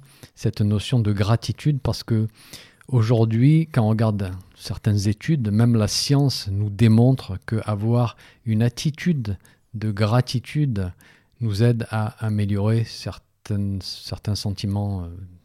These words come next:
toxiques, négatifs, comme, euh, l'anxiété ou la dépression.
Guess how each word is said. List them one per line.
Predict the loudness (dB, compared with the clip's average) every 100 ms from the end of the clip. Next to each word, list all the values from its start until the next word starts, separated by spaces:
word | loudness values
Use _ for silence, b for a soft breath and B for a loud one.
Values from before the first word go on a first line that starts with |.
| _
toxiques, | -10 -8 -6 -6 -6 -10 -20 _ _
négatifs, | -8 -4 -2 -4 -4 -4 -4 -6
comme, | -6 -4
euh, | -4 -8 B B B
l'anxiété | -4 -4 -4 -4 -2
ou | 0
la | -2
dépression. | -4 -4 -6 -2 -4 -4